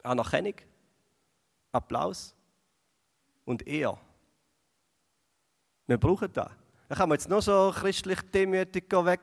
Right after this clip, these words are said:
wegschupfen, oder? Das bringt nichts. Wir brauchen das. Und es ist ja gut, wenn wir es überkommen. Stellt euch vor, ihr würdet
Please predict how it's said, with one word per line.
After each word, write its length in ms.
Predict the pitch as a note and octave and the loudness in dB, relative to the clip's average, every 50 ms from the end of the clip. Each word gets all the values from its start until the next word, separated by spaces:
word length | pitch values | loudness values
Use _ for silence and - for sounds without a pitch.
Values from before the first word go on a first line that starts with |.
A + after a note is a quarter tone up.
| - - _ - | -6 -18 _ -10
wegschupfen, 680 | E3 E3+ F3+ - - - - F3 - - - A2+ A2+ | -8 -8 -8 -8 -8 -4 -4 -4 -4 -4 -4 0 2
oder? 140 | C3+ D#3 F3 | 2 2 2
Das 120 | D3+ C3 | 0 0
bringt 260 | A2+ C#3+ D#3 D3+ - - | 0 0 -2 -2 0 0
nichts. 240 | F#3 E3 G2+ - - - | 0 0 0 -2 -6 -2
Wir 140 | C3 C3 A#2+ | -2 0 2
brauchen 300 | E3+ F#3 G3 - G3+ - | 0 -2 -2 -4 -8 -8
das. 140 | - A#2 - - _ _ _ _ _ _ | -8 -10 -10 -12 _ _ _ _ _ _
Und 120 | C#3+ - | -10 -8
es 60 | - | -6
ist 100 | D#3+ - | -4 -4
ja 80 | C3+ A#2+ | -4 -2
gut, 240 | B2+ F#3 G3 - - | 0 0 0 0 -2
wenn 100 | C#3+ C#3 | -2 -2
wir 40 | |
es 80 | C3 B2+ | -2 -4
überkommen. 400 | E3+ F3+ F#3+ - - A#2+ - - - _ _ _ _ _ _ _ _ _ _ _ _ _ _ _ _ _ _ _ _ _ _ _ _ _ _ _ | -4 -6 -6 -8 -8 -10 -10 -12 -16 _ _ _ _ _ _ _ _ _ _ _ _ _ _ _ _ _ _ _ _ _ _ _ _ _ _ _
Stellt 300 | _ - - G3 G#3 G3 | _ -2 -2 0 2 4
euch 160 | E3 C#3 B2+ - | 4 2 2 2
vor, 240 | - D#3+ F3+ D#3+ | 2 2 4 4
ihr 80 | C#3 B2+ | 2 2
würdet 240 | C3+ C3+ C3 B2 | 0 0 -2 -2